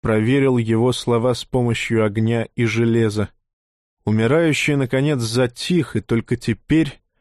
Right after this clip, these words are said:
Ришак заговорил. "Тимур, ты слышал его слова.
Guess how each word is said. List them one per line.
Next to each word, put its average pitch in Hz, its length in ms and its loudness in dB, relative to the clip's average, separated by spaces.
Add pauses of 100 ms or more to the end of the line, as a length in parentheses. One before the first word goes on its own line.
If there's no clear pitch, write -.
(120)
Ришак 110 760 -2
заговорил. 110 800 -2 (760)
"Тимур, 123 360 0
ты 131 160 -2
слышал 123 540 0
его 101 260 0
слова. 101 540 -2